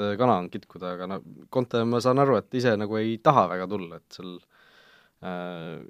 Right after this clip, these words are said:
ilmselt ei ole enam varianti, et ma kuulsin kuskil Inglismaa kihlveoportaalides oli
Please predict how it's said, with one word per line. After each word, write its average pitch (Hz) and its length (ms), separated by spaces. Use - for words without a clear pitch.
ilmselt 98 400
ei 107 80
ole 110 160
enam 95 180
varianti, 113 380
et - 160
ma 92 140
kuulsin 101 300
kuskil 104 240
Inglismaa 101 800
kihlveoportaalides 104 800
oli 98 180